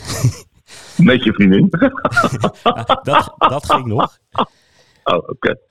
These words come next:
Speaker 1: Maar op, maar op da-, daarna, toen zijn we eventjes gaan lunchen met z'n tweeën.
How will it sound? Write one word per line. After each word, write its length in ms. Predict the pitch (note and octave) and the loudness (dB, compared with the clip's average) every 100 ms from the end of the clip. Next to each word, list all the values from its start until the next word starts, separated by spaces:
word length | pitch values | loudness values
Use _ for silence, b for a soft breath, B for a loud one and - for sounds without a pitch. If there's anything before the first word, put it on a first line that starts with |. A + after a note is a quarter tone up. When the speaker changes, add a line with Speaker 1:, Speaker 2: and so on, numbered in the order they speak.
| _ | _
Speaker 1:
Maar 160 | - A#2 | -4 -4
op, 180 | - - | -4 -8
maar 140 | - A2 | -4 -2
op 100 | A#2 | 0
da-, 200 | A#2+ - | -2 -2
daarna, 520 | G#2 G#2 A2 D3 E3 _ _ _ _ | -4 -2 -2 -4 -6 _ _ _ _
toen 140 | - G#2+ | -6 -2
zijn 220 | A#2 A2+ | -2 -4
we 60 | |
eventjes 360 | G#2 G#2 F#2+ - | -8 -10 -10 -10
gaan 160 | F#2+ F#2+ | -6 -4
lunchen 340 | C3 C#3 F2 | -2 -4 -8
met 120 | E2 | -12
z'n 100 | - | -12
tweeën. 340 | - D2+ - | -14 -16 -16